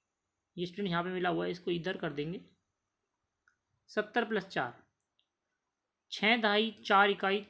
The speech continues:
चौंसठ, साठ प्लस चार, तीन दहाई, तीन इकाई, तीस प्लस तीन, तैंतीस। तीन अंकों की सबसे बड़ी संख्या और सबसे छोटी संख्या का विस्तारित रूप लिखना है। तो सब तीन अंकों की सबसे बड़ी संख्या होती है नौ सौ निन्यानवे,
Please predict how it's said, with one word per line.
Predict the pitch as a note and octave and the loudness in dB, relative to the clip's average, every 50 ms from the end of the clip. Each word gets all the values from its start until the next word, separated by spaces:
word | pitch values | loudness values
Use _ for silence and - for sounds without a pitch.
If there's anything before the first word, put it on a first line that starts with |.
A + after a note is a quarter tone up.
| _ _ _ | _ _ _
चौंसठ, | - G3+ G3+ G#3 G3 - G#3+ G#3+ - - _ | 0 0 0 2 2 0 -2 -2 -4 -10 _
साठ | _ - - - - G3 F#3 G3+ G3 G#3+ G3 | _ -20 -12 0 4 6 6 6 6 4 0
प्लस | G3 G3+ F#3+ | -2 -2 -2
चार, | - - - E3 C3+ B2 - - - _ _ _ _ _ _ _ _ _ _ _ _ _ _ _ _ _ _ _ _ _ _ _ _ _ _ _ _ _ _ _ _ _ | -2 -2 -2 -2 -2 -2 -4 -10 -18 _ _ _ _ _ _ _ _ _ _ _ _ _ _ _ _ _ _ _ _ _ _ _ _ _ _ _ _ _ _ _ _ _
तीन | A#3 A#3 A#3+ B3+ B3+ A#3+ | 0 0 2 2 0 0
दहाई, | A3 G3 G#3 G#3+ A3 G#3+ - - - | 2 2 2 2 2 0 -6 -8 -4
तीन | A3+ A3+ A#3 A3+ | 0 2 2 2
इकाई, | G#3 G#3 - G3 G3 G3+ G3+ G3+ - - - | 2 2 2 2 2 2 0 -4 -10 -8 -4
तीस | G#3+ A3 G#3 | -4 -4 -4
प्लस | - - G#3 G#3 G3+ | 0 0 2 2 2
तीन, | - - G#3+ G3 G3 G3 G3+ G3+ | 0 -2 0 0 0 0 0 -4
तैंतीस। | - - - E3+ E3 E3 - C#3 B2 - - - - _ _ _ _ _ _ _ _ _ _ _ _ _ _ _ _ _ _ - - _ _ _ _ _ _ _ _ _ _ _ _ _ _ _ _ _ _ _ _ _ _ _ _ - | -8 -2 2 2 2 2 0 -6 -8 -8 -12 -20 -20 _ _ _ _ _ _ _ _ _ _ _ _ _ _ _ _ _ _ -20 -20 _ _ _ _ _ _ _ _ _ _ _ _ _ _ _ _ _ _ _ _ _ _ _ _ -2
तीन | A3 A#3 A#3 | 0 0 2
अंकों | A#3+ A3+ A3 A3+ A3+ | 2 0 0 -2 -2
की | - A#3+ G#3+ | -2 -2 -2
सबसे | - - - - A3 | -2 -2 2 2 4
बड़ी | G3+ G3 A3 A3 | 4 4 4 4
संख्या | - G#3+ G3+ G3 G#3 G#3 G3+ | 2 2 2 4 6 8 8
और | G#3 G3+ | 8 6
सबसे | - F#3+ F3+ G#3+ | 4 0 -4 -4
छोटी | - - F3 A3+ A3+ | -4 -4 -2 0 0
संख्या | - G3+ F#3 E3+ G3+ G3 | 0 0 2 4 4 2
का | F#3+ - G3 G#3 - - _ _ - | 4 2 0 -2 -2 -6 _ _ -6
विस्तारित | D#3+ F3+ - - G#3 G3+ G#3+ G#3+ G3+ | -6 -6 0 4 6 6 6 4 2
रूप | F#3 F3+ E3+ | 0 -2 -2
लिखना | E3 D#3 - F3 F3+ | -4 -4 -2 -2 -2
है। | F#3+ A3+ - - _ _ - - - _ _ _ | -2 -2 -6 -14 _ _ -20 -20 -20 _ _ _
तो | - A3+ | -10 -4
सब | - A#3+ A#3 A#3 | -4 -4 -2 0
तीन | A#3+ B3 B3+ | 2 2 2
अंकों | B3 A#3 A3 A#3+ A#3 | 2 2 0 -2 -2
की | - | -4
सबसे | - G#3 - A3 | -4 -2 0 2
बड़ी | G3 C#4+ B3+ A3+ | 4 4 4 4
संख्या | A#3 A3 G3+ - A#3 G#3+ | 2 0 2 4 4 4
होती | G3 F#3+ - G3 | 4 2 2 0
है | G3+ | 0
नौ | F#3+ F#3 F#3+ | 2 2 0
सौ | F#3 G#3+ | 0 0
निन्यानवे, | G#3 G3 F3+ F3 F3 F3 F3 F3 G3 | 2 2 4 4 4 4 2 0 -2